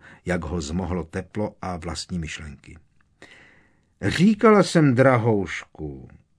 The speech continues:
že jste se zcela určitě narodil pod zhoubným vlivem Saturna,"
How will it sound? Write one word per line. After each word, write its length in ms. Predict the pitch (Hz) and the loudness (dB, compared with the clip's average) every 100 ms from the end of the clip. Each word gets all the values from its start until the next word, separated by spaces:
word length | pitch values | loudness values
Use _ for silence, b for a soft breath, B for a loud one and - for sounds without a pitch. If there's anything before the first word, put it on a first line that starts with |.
| _ - | _ -4
že 220 | 104 147 | 2 2
jste 300 | - - 170 | 2 -4 -4
se 300 | - - 160 | -4 -2 0
zcela 500 | 151 - - 226 214 | 0 -6 -2 0 2
určitě 520 | - 175 175 202 185 | 0 -2 -2 -2 0
narodil 500 | 147 139 135 123 120 | 4 4 4 4 2
pod 340 | 113 - 135 113 | 2 2 2 4
zhoubným 920 | 98 - - 139 143 131 131 127 107 | 0 -2 2 4 4 2 0 2 0
vlivem 400 | 80 113 120 117 | -2 0 0 0
Saturna," 800 | 113 - 175 151 104 73 62 - | 0 0 2 2 0 0 -10 -14